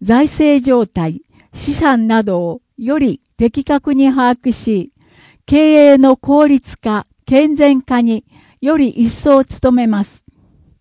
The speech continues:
収益的収支、税抜き。令和二年度は、収入の柱である下水道使用料収入は、三億三千四百三十三万八千円で、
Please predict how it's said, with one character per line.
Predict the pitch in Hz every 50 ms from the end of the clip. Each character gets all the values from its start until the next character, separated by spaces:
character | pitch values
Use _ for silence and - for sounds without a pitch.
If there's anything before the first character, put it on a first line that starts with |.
| _ _ _ _ _ _ _ _ _ _ _ _ _ _ _ _ _ _ _ _ _ _ _ _ _
収 | _ - - - 277 302 320 330
益 | 320 320 302 - -
的 | - 294 285 - 277 254
収 | - - 269 254 233 190
支、 | - - - 175 170 151 139 - _ _ 185
税 | 185 214 226 254
抜 | 269 262 247 233
き。 | - - _ 214 185 170 - - _ _ _ _ _ _ _ _ _ _ _ _ -
令 | 220 285 330 330 302
和 | 277 233 202 196
二 | 202 208
年 | 220 240 247 240 233 208
度 | 185 175 170
は、 | 175 175 175 208 - _ _ _ _ _ _
収 | - - 277 294 330 339 311
入 | 302 302 294 294
の | 277 285 285 285
柱 | - 254 233 - - 302 302 294 285
で | 262 247 214 185
あ | 180 175
る | 170 170 170 - _ _ _ _ _ _ _ _ _
下 | 202 233 240 247
水 | - - 311 320 311 302
道 | 262 294 285 285 285
使 | 269 - - 277
用 | 285 302 302 294 294 285
料 | 285 285 277 277 277
収 | - - 277 277 254 240
入 | 208 196 190 180 170
は、 | 170 170 170 170 180 - _ _ _ _ _ _ _
三 | - - - 311 320 311 294
億 | 269 240 214 - 233 208
三 | - 233 233 254 269 269
千 | 277 277 254 226 214 226
四 | 254 285 294 294
百 | 285 269 226 208 - -
三 | - 277 285 285 262 240
十 | 233 214 202 190
三 | 180 - 254 247 262 269 277 269
万 | 254 240 214 196
八 | 190 196 196 202
千 | - - - - 254 254 247 240 226
円 | 226 214 214 208 202
で、 | 202 196 202 202